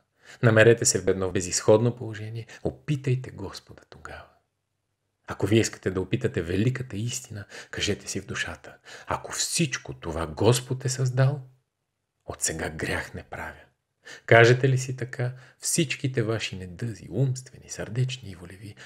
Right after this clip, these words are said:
всичко той ще изчезне и вие ще бъдете свободни. Аз употребявам вашия израз, защото Господ – вас не ви е създал. Роденият от Бога грях не прави. Сега,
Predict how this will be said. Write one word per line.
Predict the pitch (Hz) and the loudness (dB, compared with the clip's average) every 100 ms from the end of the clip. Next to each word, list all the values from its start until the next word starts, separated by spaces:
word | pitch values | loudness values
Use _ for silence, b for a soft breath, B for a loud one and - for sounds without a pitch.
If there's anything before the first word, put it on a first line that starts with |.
| B - | B -10
всичко | - - 170 131 - - | -6 -4 -4 -2 -4 -6
той | - - 76 | -16 -14 -12
ще | - - | -12 -8
изчезне | - - 82 80 73 - B B | -8 -6 -8 -10 -16 -20 B B
и | 87 | 0
вие | 92 | 0
ще | - 90 | -2 -4
бъдете | 98 92 - | -4 -6 -8
свободни. | - 85 82 - - - _ _ _ _ _ _ _ _ _ _ _ - | -10 -10 -12 -12 -14 -20 _ _ _ _ _ _ _ _ _ _ _ 2
Аз | 101 | 4
употребявам | 117 117 - 101 107 107 101 90 | 4 2 2 4 6 6 4 2
вашия | 95 104 - 107 101 104 | 4 4 2 -2 -4 -2
израз, | 101 95 92 | -4 -2 -6
защото | 85 - 98 - 85 | -6 -6 -8 -8 -6
Господ – | 80 110 131 - - _ - b b b | 4 4 4 0 -14 _ -20 b b b
вас | 82 76 - 85 | -8 -6 -6 -6
не | 78 | -6
ви | 76 | -8
е | 76 | -10
създал. | 80 - 73 73 - B - | -12 -12 -16 -18 -20 B 0
Роденият | 87 85 120 131 127 | 2 8 8 8 6
от | 117 95 | 2 -4
Бога | 101 101 90 | -6 -8 -10
грях | - - 87 92 - | -10 -6 -6 -8 -14
не | 73 | -20
прави. | - - - 131 - _ _ _ _ _ _ _ _ _ _ _ _ _ _ _ _ _ _ _ - | -16 -14 -12 -14 -18 _ _ _ _ _ _ _ _ _ _ _ _ _ _ _ _ _ _ _ -10
Сега, | 95 76 - | -8 -8 -12